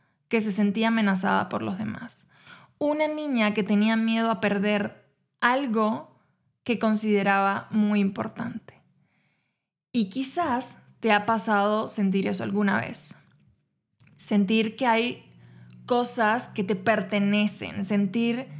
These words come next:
que los demás te copian esas cosas, pero no desde este espacio de "guau, soy tan bueno que me copian", sino desde el espacio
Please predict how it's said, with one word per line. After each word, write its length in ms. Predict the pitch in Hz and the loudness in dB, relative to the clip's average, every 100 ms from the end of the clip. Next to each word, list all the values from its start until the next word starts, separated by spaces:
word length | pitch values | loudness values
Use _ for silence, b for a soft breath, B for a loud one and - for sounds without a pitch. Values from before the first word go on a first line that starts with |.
| B B B - | B B B 0
que 100 | 226 | 2
los 180 | 208 208 | 2 2
demás 460 | 208 208 220 214 | 2 2 0 -2
te 220 | 254 247 | -6 -6
copian 460 | - 302 330 254 190 | -2 0 0 2 4
esas 260 | 185 190 - | 4 2 -4
cosas, 560 | - 190 - - - B B B - | -8 -8 -8 -8 -10 B B B -2
pero 240 | 226 220 | 0 2
no 280 | 226 240 330 | 2 2 0
desde 280 | 392 311 254 | 0 0 -2
este 180 | 233 277 | -2 -4
espacio 400 | 269 247 277 262 | -4 -4 -2 0
de 100 | 196 | 0
"guau, 520 | 185 202 196 - - | 2 2 2 0 -4
soy 300 | - 208 208 | -2 0 0
tan 360 | - 240 240 240 | 2 0 2 2
bueno 300 | 226 214 226 | 2 2 2
que 100 | 208 | 2
me 140 | 185 | 2
copian", 500 | 190 185 208 254 330 b b b b b b | 0 2 0 0 -4 b b b b b b
sino 380 | - - 220 226 | -4 2 4 4
desde 200 | 254 247 | 4 4
el 80 | 247 | 2
espacio 800 | 208 185 202 196 202 208 214 | 0 2 2 2 2 2 2